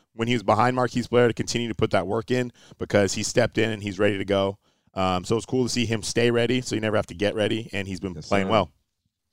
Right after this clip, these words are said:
Speaker 2: Nothing like experience. Now, the Hawks held the Dolphins to field goals instead of touchdowns. When I was a coach and my defense held an offense who was moving the ball to a field goal, my, the best thing I could say, "Put it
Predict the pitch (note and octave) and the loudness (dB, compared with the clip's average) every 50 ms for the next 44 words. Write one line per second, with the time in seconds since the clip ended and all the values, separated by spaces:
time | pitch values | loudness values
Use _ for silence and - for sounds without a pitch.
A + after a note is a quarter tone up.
0 | _ _ _ _ _ _ _ - - - - - - _ F#2+ G#2+ C3 D3 D#3+ F#3 | _ _ _ _ _ _ _ -20 -20 -20 -20 -20 -10 _ 2 4 4 4 4 4
1 | F3 D#3+ D3 C#3 A#2+ A#2+ G#2 - - - C3+ C3 A2 F2 C#2 - - G#2 B2 A#2+ | 4 6 4 4 2 -2 -6 -6 -4 -2 0 0 0 -2 -6 -8 -4 -2 0 2
2 | A2+ A2+ A2 G#2 C#3 F3 G3 F3 D3 - - - - - _ _ _ _ - D3 | 2 2 2 4 4 6 4 4 2 -2 -8 -12 -14 -16 _ _ _ _ 0 0
3 | D3 C#3+ B2+ C3 A2+ C3+ C3+ D3 D3 B2+ - A#2+ G2+ F2+ F2 - - - G2+ - | 2 2 2 2 2 4 4 4 4 4 2 0 0 0 -2 -4 -4 -4 -4 -4
4 | - - C#3+ C#3+ C#3+ C3+ B2 B2 A#2+ A#2+ A2+ A#2 G2+ - - A#2+ A2+ G#2+ - - | -2 0 2 4 4 6 6 6 6 6 4 2 -2 0 0 0 0 0 0 0
5 | A#2+ G2+ F#2 - - F2+ E2+ D#2+ E2 D#2 - - - - - - - _ _ - | 0 0 0 -2 -4 -4 -4 -4 -6 -8 -12 -16 -18 -20 -20 -20 -20 _ _ -6
6 | - A2+ B2+ B2 B2+ C#3 E3 F#3 G3 G3 F#3+ E3 C#3+ - - - A#2 F2+ D2+ - | -2 0 2 2 2 2 2 2 0 0 -2 -4 -6 -8 -10 -8 -8 -8 -8 -10
7 | _ - - - - _ _ _ _ _ - G#2 A2 A#2 C3 D3 D#3 D3 B2 D3 | _ -16 -18 -18 -18 _ _ _ _ _ -6 -2 0 0 0 0 -2 -2 -2 -2
8 | D3 C#3+ - - C#3 C3 A2+ - G#2+ B2+ C3 B2+ A#2+ A#2 A2+ G#2+ G2 G#2 - - | -4 -2 -2 -4 -4 -4 -4 -4 -2 -2 0 0 0 0 -2 -4 -8 -12 -12 -12
9 | A2 F2+ F2+ A#2 A#2 A2 - - G2 F2+ E2 E2 - A#2+ G#2+ F#2+ D#2+ F#2 A#2 C3+ | -8 -6 -2 -2 -2 -2 -4 -6 -8 -8 -8 -6 -4 -4 -2 -2 0 0 -2 0
10 | C3 C3+ B2+ A2+ B2 A#2+ A#2 A2 - A#2+ A2 G2 - - G#2+ G2+ F#2 E2 C#2+ D2 | 0 0 0 0 0 0 0 -2 -4 -4 -6 -6 -6 -6 -6 -6 -6 -6 -8 -10
11 | C#2 B1+ - _ _ _ _ _ _ F#2+ A2 A#2+ B2+ C3 B2 A#2+ - _ - G#2 | -12 -12 -14 _ _ _ _ _ _ -8 -6 -4 -4 -4 -6 -8 -10 _ -12 -10
12 | A2 G#2 F2+ F#2 D#3 E3+ F3 - - F3 D#3+ D#3 D3 C#3 B2 B2+ - C#3+ G#2+ - | -10 -8 -4 -2 0 0 0 -2 -2 -2 0 0 0 0 -2 -2 -2 -4 -6 -6
13 | - _ _ _ _ - D#3+ G3 G#3 G#3+ G#3 | -10 _ _ _ _ 0 2 2 4 2 2